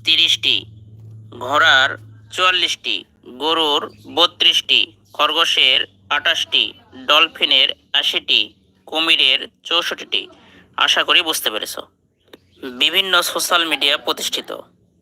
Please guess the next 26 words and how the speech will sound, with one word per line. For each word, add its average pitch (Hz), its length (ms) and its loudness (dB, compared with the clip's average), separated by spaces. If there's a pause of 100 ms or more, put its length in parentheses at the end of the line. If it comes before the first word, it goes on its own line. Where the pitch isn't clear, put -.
(440)
Facebook 170 480 0
প্রতিষ্ঠিত 151 380 0 (120)
হয় 127 220 6 (200)
দুহাজার 147 300 2 (100)
চার 131 140 4 (120)
সালে, 143 240 4 (460)
Instagram 156 680 -4
প্রতিষ্ঠিত 139 380 -4 (100)
হয় 135 180 4 (100)
দুহাজার 120 280 0 (120)
দশ 120 120 2 (120)
সালে, 139 220 2 (680)
WhatsApp 156 520 2 (160)
প্রতিষ্ঠিত 135 420 -8 (140)
হয় 135 220 4 (100)
দুহাজার 123 400 -2
নয় 110 240 2
সালে, 135 220 2 (680)
LinkedIn 160 540 0 (120)
প্রতিষ্ঠিত - 400 -6 (120)
হয় 131 240 4
দুহাজার 123 280 0 (100)
তিন 107 140 0 (120)
সালে, 135 240 2 (640)
Pinterest 170 640 0
প্রতিষ্ঠিত 147 420 -4